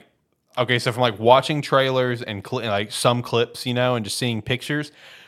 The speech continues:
I think it looks fantastic. I think they nailed character designs. You know what I mean? I think from the look,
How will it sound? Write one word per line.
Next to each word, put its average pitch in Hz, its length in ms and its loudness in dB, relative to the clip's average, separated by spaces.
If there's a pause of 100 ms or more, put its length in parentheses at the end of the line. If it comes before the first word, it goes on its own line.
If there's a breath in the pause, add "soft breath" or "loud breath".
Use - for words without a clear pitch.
(160 loud breath)
I 208 200 6
think 220 240 2
it 87 120 -6
looks 123 720 4
fantastic. 104 840 -2
I 107 100 0
think 156 200 -2
they 127 120 2
nailed 135 640 4
character 127 420 0
designs. 85 640 -10
You 113 100 -4
know 107 60 0
what 104 60 -2
I 107 40 -4
mean? 107 120 -4
I 101 100 2
think - 380 -6
from 123 160 -4
the 110 80 2
look, 127 560 6